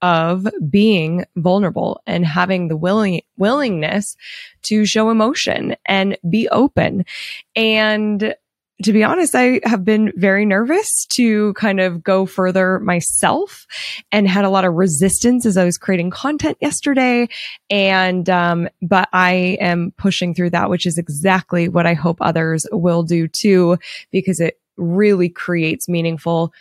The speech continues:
connection and content when we are vulnerable. So let's talk about it. Let's dive in.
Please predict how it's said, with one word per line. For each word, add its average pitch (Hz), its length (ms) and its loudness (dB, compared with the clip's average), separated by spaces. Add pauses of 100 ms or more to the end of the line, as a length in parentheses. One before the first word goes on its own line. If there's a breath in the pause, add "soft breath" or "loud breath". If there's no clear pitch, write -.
(160 soft breath)
connection 165 840 0 (100)
and 165 220 -4
content 165 680 -4 (100)
when 170 180 2
we 165 100 2
are 156 160 0
vulnerable. 147 800 0
So - 340 0 (300)
let's 180 400 0
talk 226 240 4
about 151 260 2
it. - 240 -2
Let's 180 320 -2
dive 196 240 0
in. 180 300 -4